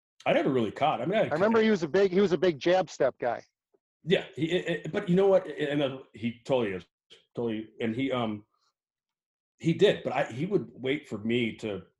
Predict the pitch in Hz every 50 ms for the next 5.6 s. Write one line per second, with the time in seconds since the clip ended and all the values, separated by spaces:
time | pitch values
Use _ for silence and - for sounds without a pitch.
0 | _ _ _ _ _ _ _ _ _ _ _ _ _ _ _ _ _ _ - 123
1 | 123 120 117 - - 123 113 120 117 123 110 110 110 104 107 101 - 113 104 90
2 | 87 - - - _ _ _ _ _ _ _ _ _ _ _ _ - 131 123 113
3 | 123 117 117 - 120 131 135 131 120 120 117 117 110 104 104 - - 151 139 110
4 | 104 101 107 107 113 - - 127 120 110 107 104 98 101 123 139 139 131 120 123
5 | 120 113 123 139 156 123 110 113 113 110 - -